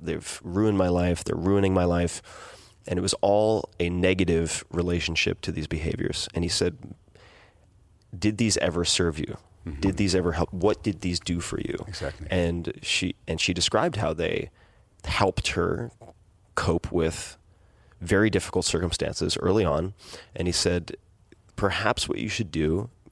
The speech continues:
Speaker 1: as an exercise, and what we can do, is for you to effectively thank those behavior for
Speaker 2: Absolutely.
Speaker 1: the role they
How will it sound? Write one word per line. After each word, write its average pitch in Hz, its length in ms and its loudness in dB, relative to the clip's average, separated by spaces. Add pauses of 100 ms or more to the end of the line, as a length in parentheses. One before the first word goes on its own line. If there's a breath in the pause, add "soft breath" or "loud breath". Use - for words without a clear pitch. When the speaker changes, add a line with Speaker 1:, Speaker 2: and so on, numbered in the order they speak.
(360)
Speaker 1:
as 90 140 2
an 87 80 2
exercise, - 580 -2
and 92 80 0
what 87 120 2
we 110 120 4
can 82 160 0
do, 71 360 0
is 85 100 -4
for - 160 -2
you 85 180 2
to 85 400 -2 (380 loud breath)
effectively 107 460 0
thank - 540 -2
those 82 280 -2
behavior 80 580 -2
for - 100 -6
Speaker 2:
Absolutely. 92 280 0
Speaker 1:
the 90 160 2
role 90 320 4
they 87 160 4